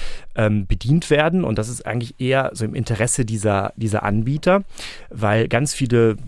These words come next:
junge Fans dann immer wieder auf die Songs klicken und dann entse-, entstehen diese riesigen Streams.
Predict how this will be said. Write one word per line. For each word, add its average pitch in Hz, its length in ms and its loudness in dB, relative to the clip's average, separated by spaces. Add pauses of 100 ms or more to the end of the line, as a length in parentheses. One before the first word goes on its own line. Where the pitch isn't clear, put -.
(300)
junge 123 300 4
Fans 127 360 0
dann 120 140 2
immer 151 240 4
wieder 127 180 2
auf - 120 -2
die 113 100 -2
Songs 185 320 2
klicken 151 320 0
und 113 80 -4
dann 117 140 0
entse-, 117 340 -4
entstehen 117 480 0
diese 110 200 0
riesigen 117 300 0
Streams. 147 480 2